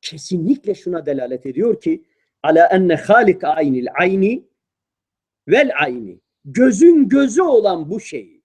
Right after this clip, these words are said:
Anladın? Yani gözün ne diyorlar ona? Hadeka diyorlar. Yani görme noktası yani. Onu, gözün gözünü ve gözü yaratan ve aynil alemi ve alemin gözü olan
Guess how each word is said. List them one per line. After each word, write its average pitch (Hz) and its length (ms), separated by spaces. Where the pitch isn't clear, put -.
Anladın? 113 320
Yani 135 460
gözün 156 460
ne 160 140
diyorlar 120 320
ona? 156 380
Hadeka 131 520
diyorlar. 85 400
Yani 123 260
görme 175 680
noktası - 500
yani. 80 360
Onu, 160 440
gözün 180 480
gözünü 185 640
ve 165 120
gözü 202 380
yaratan 208 640
ve 156 100
aynil 277 420
alemi 139 600
ve 127 80
alemin 208 680
gözü 220 280
olan 208 460